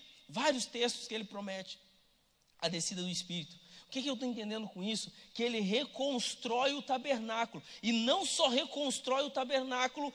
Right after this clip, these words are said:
nele mesmo, mas também ele torna cada um de nós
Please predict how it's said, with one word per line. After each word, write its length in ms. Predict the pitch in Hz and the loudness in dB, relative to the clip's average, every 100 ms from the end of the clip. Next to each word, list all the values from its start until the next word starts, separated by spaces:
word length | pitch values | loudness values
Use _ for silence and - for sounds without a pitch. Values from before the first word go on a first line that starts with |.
| - | -6
nele 480 | 208 240 269 285 330 | 0 4 6 6 4
mesmo, 500 | 330 269 262 233 269 - - | 2 6 6 4 -4 -8 -6
mas 260 | 196 226 220 | 2 2 2
também 380 | 226 208 214 | -2 0 -2
ele 160 | 208 196 | -2 -4
torna 540 | - - 214 214 202 190 - | -4 2 2 2 -2 -4 -6
cada 360 | 247 262 226 220 | -2 0 2 2
um 180 | 226 | 0
de 100 | 196 | -4
nós 340 | 220 190 196 | -2 0 0